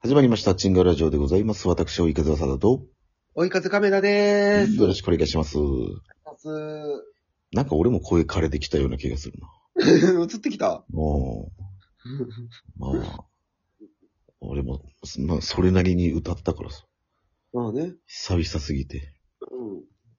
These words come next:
Speaker 1: はい、ということで、
Speaker 2: うんうんうん。
Speaker 1: カラオケとネタで大声を出しすぎて、
Speaker 2: うん。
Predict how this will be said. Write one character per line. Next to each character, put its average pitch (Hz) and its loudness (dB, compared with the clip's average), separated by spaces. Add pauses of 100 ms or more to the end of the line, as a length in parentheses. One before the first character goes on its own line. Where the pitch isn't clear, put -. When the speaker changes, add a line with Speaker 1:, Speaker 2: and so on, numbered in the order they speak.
(260)
Speaker 1:
は 69 -8
い、 71 -12
と - -18
い - -14
う - -12
こ 60 -10
と - -12
で、 - -6
Speaker 2:
う - -4
ん 147 -4
う - -6
ん 131 -4
う 120 -8
ん。 - -20 (1200)
Speaker 1:
カ - -8
ラ 82 0
オ 78 0
ケ 73 -2 (380)
と 73 -6 (400)
ネ 80 -6
タ 76 0
で 71 -2 (120)
大 82 0
声 85 4
を 76 2
出 78 -2
し 78 -2
す - -6
ぎ 73 -4
て、 67 -6 (680)
Speaker 2:
う 117 -8
ん。 107 -8